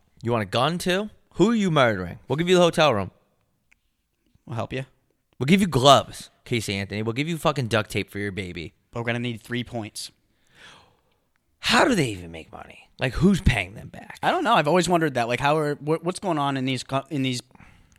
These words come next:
Speaker 2: these bar, these companies that have wi-, uh, bars over the windows that are, like, free money, uh, no questions asked, no credit score needed.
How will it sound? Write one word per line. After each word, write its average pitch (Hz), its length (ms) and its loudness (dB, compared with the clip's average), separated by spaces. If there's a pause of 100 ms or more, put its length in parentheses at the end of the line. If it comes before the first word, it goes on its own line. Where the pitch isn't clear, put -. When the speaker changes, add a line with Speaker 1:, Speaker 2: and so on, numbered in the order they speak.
(400)
Speaker 2:
these 135 140 -2
bar, 127 420 4
these 143 380 0
companies 143 480 0
that 127 120 4
have 117 300 2 (220)
wi-, 131 280 0
uh, 117 300 2
bars 110 340 2
over 107 160 -4
the 101 80 -6
windows 101 340 -4
that 104 100 -4
are, 104 80 -6
like, 101 180 -6
free 127 260 -4
money, 120 460 0 (680)
uh, 92 580 -4 (440)
no 123 180 -4
questions 117 400 -2
asked, 107 440 0
no 113 240 0
credit 110 260 -2
score 107 260 -6
needed. 104 540 -6